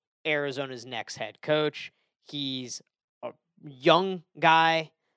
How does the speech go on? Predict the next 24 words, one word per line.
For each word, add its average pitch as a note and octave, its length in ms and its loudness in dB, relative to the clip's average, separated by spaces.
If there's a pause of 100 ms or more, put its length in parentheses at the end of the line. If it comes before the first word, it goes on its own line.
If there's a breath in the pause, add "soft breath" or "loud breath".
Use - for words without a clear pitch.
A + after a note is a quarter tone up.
(220)
thirty-three D3 540 2
years B2 300 -8
old. D3+ 560 0 (340)
He C3+ 720 -8
is C#3 220 -8
an C3 160 -14 (120)
Arizona D#3 880 2 (180)
guy. D#3 800 2 (460)
He A#2+ 680 -10 (280)
went D3+ 360 0 (100)
to E3+ 240 0
Arizona D#3 560 -2
State. D3 540 -6 (260)
He's C#3+ 260 -10
coached, - 520 -8
uh, A#2 360 -10
high F3 300 4
school E3+ 460 -2
football D#3 800 -2 (180)
in D#3 500 -4
Arizona. D3+ 720 -2
He C#3 240 -14
was, B2 320 -16
uh, A#2+ 260 -10